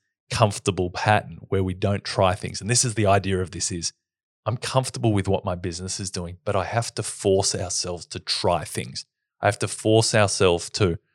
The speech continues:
run with ideas that might seem too big at the time and breaking them down. Well, it's a great idea, but it's,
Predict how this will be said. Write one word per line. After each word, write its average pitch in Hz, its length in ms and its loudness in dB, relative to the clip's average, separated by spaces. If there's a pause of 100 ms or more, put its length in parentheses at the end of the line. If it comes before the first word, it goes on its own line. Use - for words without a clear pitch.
(160)
run 107 200 10
with 101 140 6
ideas 92 460 2
that - 120 -6
might 92 240 -2
seem 95 260 -2
too 107 220 0
big 98 220 -2
at - 80 -6
the - 80 -10
time 110 560 -6 (260)
and 101 140 -2
breaking 98 340 4
them 90 100 -6
down. 92 300 -2
Well, 90 260 -2
it's - 120 -6
a - 20 -4
great 131 320 4
idea, 101 460 2
but 92 160 -2
it's, - 240 -2